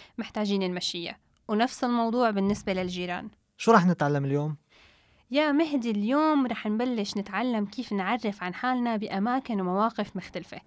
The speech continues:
Speaker 2: بنم مهدي.
Speaker 1: <laughs> تماما.
Speaker 2: <laughs> هاي بدها تطلع كل شوي.
Speaker 1: إيه، إيه، يلا مشان نحفظها. وشو الشغلات يلي بتقدر أو ما بتقدر تسأل عنها باللقاء الأول؟
Speaker 2: حلو كتير. يعني بنقدر نقول إنه رح نصير بلبل بالتركي؟
Speaker 1: هيك شي.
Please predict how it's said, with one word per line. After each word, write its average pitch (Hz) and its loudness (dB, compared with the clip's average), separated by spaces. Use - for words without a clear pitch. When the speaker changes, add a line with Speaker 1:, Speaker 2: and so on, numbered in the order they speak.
Speaker 2:
بنم 143 4
مهدي. 131 0
Speaker 1:
<laughs> 285 4
تماما. 220 6
Speaker 2:
<laughs> - -4
هاي 147 8
بدها 147 4
تطلع 165 2
كل 156 0
شوي. 127 -4
Speaker 1:
إيه، 110 -12
إيه، 208 0
يلا 202 -2
مشان 220 2
نحفظها. 208 0
وشو 285 0
الشغلات 277 2
يلي 185 -2
بتقدر 254 0
أو 349 4
ما 349 4
بتقدر 262 2
تسأل 214 -4
عنها 294 2
باللقاء 262 0
الأول؟ 190 -10
Speaker 2:
حلو 170 4
كتير. 117 -10
يعني 135 0
بنقدر 175 4
نقول 175 2
إنه 160 0
رح 160 0
نصير 160 0
بلبل 147 2
بالتركي؟ 151 -4
Speaker 1:
هيك 349 6
شي. 294 0